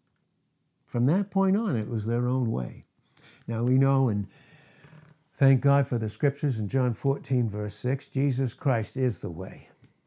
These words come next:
No other way. He's the truth, the truth, and he's the life.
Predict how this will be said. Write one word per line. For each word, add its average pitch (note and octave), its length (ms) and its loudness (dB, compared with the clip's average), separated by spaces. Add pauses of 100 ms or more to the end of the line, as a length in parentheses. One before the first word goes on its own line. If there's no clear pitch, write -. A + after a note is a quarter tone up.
(1000)
No D3 220 -4
other D#3 140 -8
way. C#3+ 320 -10 (540)
He's D3+ 360 4
the C3+ 240 4
truth, C3 560 -2 (580)
the B2 200 2
truth, B2+ 360 2
and G#2 140 -2
he's A2+ 280 -2
the A2+ 200 -2
life. G#2+ 420 -4